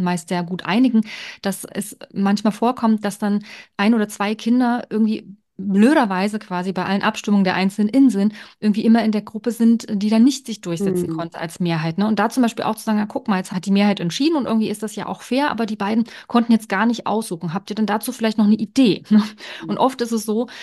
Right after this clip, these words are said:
Speaker 1: dass die Kinder dann selber sagen, "Äh, ja, irgendwie wollen wir, dass die aber auch noch eins aussuchen können" oder so, ja?
Speaker 2: Mhm.
Speaker 1: Also nicht immer, aber ich finde es zumindest so eine Denkanstöße wichtig und schön, wenn die, wenn die Kinder da auch noch den, die Möglichkeit haben, auch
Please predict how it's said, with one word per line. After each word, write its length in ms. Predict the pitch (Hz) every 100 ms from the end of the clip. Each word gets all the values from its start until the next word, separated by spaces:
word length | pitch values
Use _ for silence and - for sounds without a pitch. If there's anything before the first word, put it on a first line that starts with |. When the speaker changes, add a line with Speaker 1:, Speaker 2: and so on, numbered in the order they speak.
| -
Speaker 1:
dass 140 | 214 208
die 100 | 208
Kinder 260 | 262 247
dann 180 | 208 202
selber 300 | 185 202 214
sagen, 480 | 208 196 208 214 214
"Äh, 240 | 208 208 214
ja, 240 | 196 180
irgendwie 300 | - 226 240
wollen 160 | 208 220
wir, 60 | 208
dass 140 | 208
die 100 | 214
aber 160 | 202 -
auch 100 | 214
noch 120 | 185
eins 200 | - 175
aussuchen 420 | - 170 180 175
können" 260 | 165 165 165
oder 180 | - 165
so, 180 | - 156
ja? 200 | 190 -
Speaker 2:
Mhm. 60 |
Speaker 1:
Also 180 | 180 170
nicht 180 | 165 185
immer, 240 | 240 254
aber 140 | 196 202
ich 80 |
finde 160 | 254 247
es 100 | 247
zumindest 320 | 233 240 240
so 60 | 226
eine 80 | 214
Denkanstöße 800 | 208 233 247 233 - 185 185 208 - - - _ -
wichtig 460 | 190 220 220 208
und 140 | 190 190
schön, 320 | 220 214 208
wenn 140 | 190
die, 360 | 190 190 190 180
wenn 100 | 190
die 80 | 190
Kinder 200 | 208 202
da 160 | 185
auch 60 | 190
noch 140 | 190
den, 260 | 180 190 190
die 80 | 190
Möglichkeit 520 | 208 214 208 196 -
haben, 220 | 180 180
auch 220 | 196 185